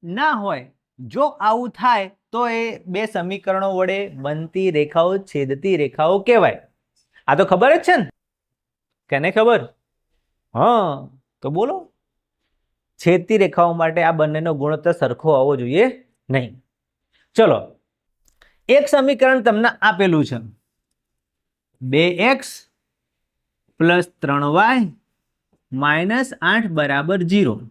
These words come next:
હવે એવું બીજું કેવું સમીકરણ બનાવીએ તો આ ગુણોત્તર સરખો ના થાય? વિચારો. બહુ વધારે ડીપમાં વિચારવાની જરૂર નહીં, સિમ્પલ વસ્તુ છે. જુઓ,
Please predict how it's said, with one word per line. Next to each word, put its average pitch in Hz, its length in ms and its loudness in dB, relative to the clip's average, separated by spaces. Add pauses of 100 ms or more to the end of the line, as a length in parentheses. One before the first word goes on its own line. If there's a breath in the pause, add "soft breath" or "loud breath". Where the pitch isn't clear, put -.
(840)
હવે 202 260 6 (880)
એવું 262 400 4
બીજું 262 300 4 (260)
કેવું 349 300 4
સમીકરણ 254 580 4
બનાવીએ 247 420 2 (400)
તો 233 80 4 (220)
આ 233 80 6 (100)
ગુણોત્તર 226 520 2 (580)
સરખો 185 340 2 (220)
ના 147 200 0 (120)
થાય? 143 340 -4 (1500)
વિચારો. 123 480 0 (640)
બહુ 208 240 0 (100)
વધારે 202 320 2
ડીપમાં 208 380 -4
વિચારવાની 214 440 -2
જરૂર 214 220 -4 (100)
નહીં, 147 160 -8 (420)
સિમ્પલ 254 360 2
વસ્તુ 139 260 -2
છે. 110 80 -6 (140)
જુઓ, 160 140 6